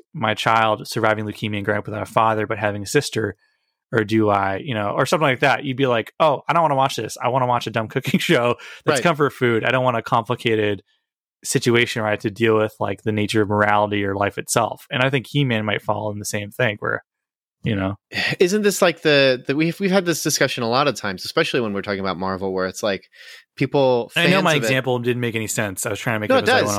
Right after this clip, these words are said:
Speaker 1: along,
Speaker 2: 'cause
Speaker 1: but
Speaker 2: it's like,
Speaker 1: <laughs>
Speaker 2: what you're getting at conceptually is, like, fans simultaneously want something different, but they also just want everyone to get together and sing Kumbaya together. Like, they don't, like, you can't have both uh,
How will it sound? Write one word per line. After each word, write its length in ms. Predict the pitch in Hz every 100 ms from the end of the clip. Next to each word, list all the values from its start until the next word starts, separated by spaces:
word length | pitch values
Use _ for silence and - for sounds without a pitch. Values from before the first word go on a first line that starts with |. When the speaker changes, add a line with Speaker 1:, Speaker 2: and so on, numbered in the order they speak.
| 101
Speaker 1:
along, 120 | 196
Speaker 2:
'cause 140 | 190 180
Speaker 1:
but 80 | 165
Speaker 2:
it's 80 |
like, 180 | 180 170
Speaker 1:
<laughs> 400 | - - - 247
Speaker 2:
what 140 | 170 180
you're 100 | 160
getting 240 | 185 196
at 100 | 170
conceptually 600 | 160 143 175 - 147 131
is, 140 | 123 127
like, 260 | 123 120 _ - _ _ _
fans 640 | - - 151 160 175 160 -
simultaneously 800 | 160 156 180 - 170 165 165 143
want 240 | 131 139
something 380 | - 147 147 123
different, 440 | 131 131 123 110
but 100 | 123
they 140 | 110 123
also 300 | 123 127 151
just 240 | 139 131
want 160 | 131 120
everyone 380 | 117 120 117 110
to 80 | 107
get 160 | 113
together 320 | 120 107 104 98
and 100 | 101
sing 200 | 113 101
Kumbaya 440 | 113 107 117 135
together. 420 | 113 98 87 - -
Like, 300 | 127 110 - -
they 100 | 143
don't, 280 | 156 156 - - - _ _ _ -
like, 180 | 139 139 139
you 160 | 151
can't 380 | 143 - 190 160
have 280 | 139 156 131 _ _ _ -
both 640 | 170 151 120 117 - _ _ _ _ _ _ _ 143
uh, 280 | 139 135